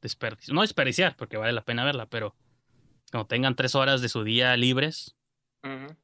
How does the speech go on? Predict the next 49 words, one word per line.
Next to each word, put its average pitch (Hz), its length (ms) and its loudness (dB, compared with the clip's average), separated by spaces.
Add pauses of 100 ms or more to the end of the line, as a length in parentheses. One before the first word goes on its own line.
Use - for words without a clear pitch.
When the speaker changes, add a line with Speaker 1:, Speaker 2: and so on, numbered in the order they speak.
(160)
Speaker 1:
pues 120 140 -8
se 117 120 -2
las 107 140 -2
recomiendo 110 440 0
bastante, 117 440 -2
¿no? 113 60 -4
Sobre 135 160 2
todo 208 120 4
porque 147 280 2
esta 135 180 0
tiene 170 220 2
como 170 160 4
muchos 127 300 2
géneros, 147 320 0
digo, 127 120 0
hay 131 60 4
momentos 143 420 2
como 131 200 2
el 117 80 0
gore, 143 240 4
está 165 280 -2
como 143 140 0
muy 123 160 2
de 143 80 2
película 127 360 -2
de 127 60 0
terror, 110 460 -6 (840)
y 113 100 -10
hay 113 100 0
balaceras 135 500 2
donde 120 220 0 (180)
cuerpos 127 380 -4
salen 127 240 0
destrozados, 117 840 -6
así, 110 260 -12
todo 120 200 -4
el 117 60 -6
rollo. 120 320 -8 (1000)
Y 135 80 0
aparte, 120 400 2
pues 117 160 -6
ahí 110 80 0
tiene 123 220 2
como 110 180 -2
su 104 140 -6
carga 110 280 0
política 107 520 -4
también, 98 420 -12
¿no? 113 220 -16